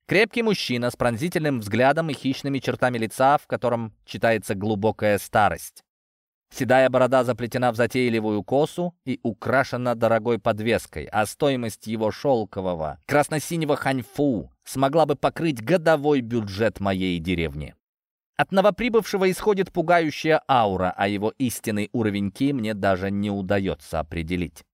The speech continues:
Когда он входит в заведение, вся прислуга торжественно выстраивается, чтобы встретить его. Незнакомец поднимается к остальным представителям знати, и начинается пир.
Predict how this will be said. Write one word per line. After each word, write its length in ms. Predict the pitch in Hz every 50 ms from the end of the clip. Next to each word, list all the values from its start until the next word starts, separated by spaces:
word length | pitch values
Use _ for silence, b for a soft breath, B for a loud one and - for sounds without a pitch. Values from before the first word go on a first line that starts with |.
| _ _
Когда 280 | - 120 117 123 139 143
он 120 | 143 127
входит 320 | - - 143 139 139 131
в 60 | 117 117
заведение, 600 | 117 135 131 135 123 135 143 143 143 139 135 123
вся 220 | - - 135 131
прислуга 480 | - 139 135 - - 135 143 131 131 120
торжественно 640 | - 123 117 110 120 127 117 - - 120 120 120
выстраивается, 880 | 117 110 - - - 127 131 131 131 127 120 123 123 120 - - 120 110
чтобы 300 | - - 123 110 113 107
встретить 560 | - - - 123 120 107 - 82 73 - -
его. 280 | 76 73 - - - - _ _ _ _ _ _ _ _ -
Незнакомец 680 | 113 120 139 143 131 139 156 143 208 202 185 170 - -
поднимается 600 | 175 156 147 156 156 165 160 156 175 - 160 139
к 80 | -
остальным 440 | 147 - - - 143 147 151 151 143
представителям 640 | 139 139 127 - - 139 135 139 131 127 123 120 117
знати, 640 | 104 98 104 123 135 151 170 170 - 165 180 185 - _ _ -
и 120 | - 110 110
начинается 1000 | 110 107 98 - - 104 98 101 117 117 113 110 107 101 - - - 101 98 92 _ _ -
пир. 360 | - 92 82 76 - -